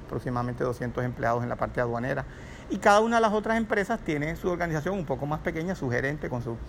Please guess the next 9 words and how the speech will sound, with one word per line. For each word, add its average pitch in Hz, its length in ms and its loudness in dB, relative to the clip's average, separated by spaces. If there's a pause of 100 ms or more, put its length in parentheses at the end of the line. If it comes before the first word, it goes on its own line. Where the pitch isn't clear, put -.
(580)
y - 80 0
también 147 300 4
hacemos 139 280 2
una 175 140 2
junta 220 340 2 (560)
mensual, 202 520 4 (480)
por 127 180 -2
tarde 135 320 0
bimensual, 165 600 0